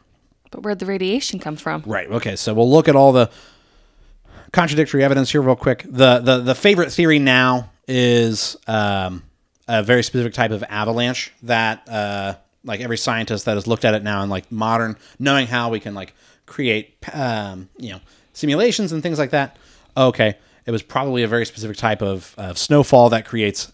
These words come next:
Speaker 2: very heavy compacted snow, uh, to the point of, um,
Speaker 1: But if it was just an avalanche, why is the Russian government hiding it away in classified files?
Speaker 2: Well, so then one of the theories is that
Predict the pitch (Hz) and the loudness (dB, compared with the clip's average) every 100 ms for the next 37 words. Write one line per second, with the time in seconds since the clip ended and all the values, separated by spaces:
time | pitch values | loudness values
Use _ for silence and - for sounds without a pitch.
0 | _ 101 98 117 123 117 92 117 110 98 | _ -12 -2 2 2 2 2 0 0 -6
1 | 101 110 104 95 92 - 110 104 92 - | -10 -8 -10 -10 -12 -10 -6 -4 -6 -10
2 | - _ _ 107 98 - 127 107 - 110 | -20 _ _ -4 -2 -2 -2 -2 -2 -4
3 | 107 95 95 90 - _ - 90 85 80 | -4 -4 -4 -4 -8 _ -14 -12 -12 -14
4 | 82 _ _ 226 240 226 233 - 196 233 | -18 _ _ -8 -4 -2 -2 -2 0 2
5 | 220 196 185 190 190 190 185 180 185 190 | 2 -2 -2 -2 -2 -4 -6 -4 -4 -4
6 | 185 185 175 170 190 180 180 170 170 175 | -4 -4 -4 -6 -6 -4 -2 -2 -2 -2
7 | 175 165 - 175 170 175 175 160 - 202 | -2 -4 -6 -6 -4 -6 -6 -6 -4 -2
8 | 196 160 - 139 120 - 127 113 113 113 | -2 -4 -4 0 2 2 0 0 0 -2
9 | 110 101 - 120 113 104 107 98 104 98 | -4 -6 -6 -4 -4 -4 -6 -4 -4 -4
10 | 98 | -6